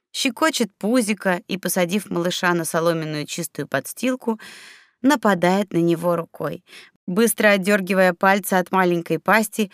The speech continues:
с игольчато-острыми зубками. Щенок злился и пытался рычать, получалось очень забавно. Уходя, Ирен тихонько всунула в руки Джейма серебряную монету.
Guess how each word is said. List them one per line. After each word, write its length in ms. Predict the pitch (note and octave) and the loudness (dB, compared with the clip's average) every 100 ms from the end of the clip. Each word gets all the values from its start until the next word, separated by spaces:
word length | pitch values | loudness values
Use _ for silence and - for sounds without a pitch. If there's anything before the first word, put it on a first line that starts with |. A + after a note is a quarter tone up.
| - - | -10 -12
с 180 | - B3+ | -4 -2
игольчато-острыми 1040 | G#3 B3 C4+ B3 A3+ - G3+ - G3 G3 | 2 2 2 0 -2 0 0 0 0 0
зубками. 580 | E3+ E3+ - F3 E3 E3 _ _ _ _ _ - | 0 -4 -4 -8 -8 -12 _ _ _ _ _ -12
Щенок 420 | - G3+ F#3+ F3+ | -2 2 2 0
злился 520 | D#3+ E3 A3+ A#3 - | -2 0 2 0 -2
и 80 | F3+ | -2
пытался 520 | - - E3+ E3+ F3+ | -2 2 2 2 -2
рычать, 640 | E3 E3+ - G#3 A3+ - - _ _ | -4 -4 -2 0 0 -4 -14 _ _
получалось 580 | C#4 C#4 - B3+ B3 - | 0 0 2 2 2 0
очень 320 | G3+ G3 F#3+ | -4 -2 0
забавно. 540 | E3+ E3 D3+ C#3+ F3 - _ _ - - - - _ | 2 2 2 0 -4 -12 _ _ -20 -18 -18 -20 _
Уходя, 440 | B3+ A#3+ C4+ B3+ F#4+ | 0 2 2 2 2
Ирен 320 | F#4+ E4+ D4 | 4 4 2
тихонько 520 | C#4+ - D4+ C#4+ C#4 | 0 0 0 2 0
всунула 460 | - C4+ C4 A#3+ A3 | 0 2 2 2 2
в 60 | |
руки 280 | A#3 A3 A3+ | 0 2 0
Джейма 400 | F3+ A3+ A3+ A3 | 2 2 4 4
серебряную 600 | - A3+ A3 G3+ G#3 G3 | 2 2 2 2 2 4
монету. 560 | G3 F#3+ E3 B2 - | 4 2 2 -2 -6